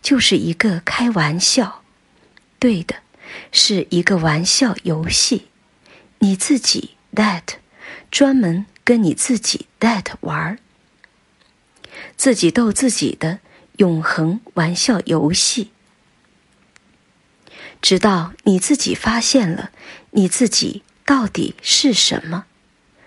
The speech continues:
那么当真就没有了，游戏就失去了控制你的威力，自然的安逸就在了。以前的我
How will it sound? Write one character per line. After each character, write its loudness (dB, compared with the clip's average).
那 4
么 0
当 0
真 2
就 2
没 2
有 -2
了， -12
游 4
戏 2
就 2
失 2
去 0
了 -2
控 2
制 0
你 0
的 -4
威 2
力， -4
自 2
然 0
的 -2
安 4
逸 0
就 2
在 -2
了。 -12
以 2
前 2
的 4
我 -6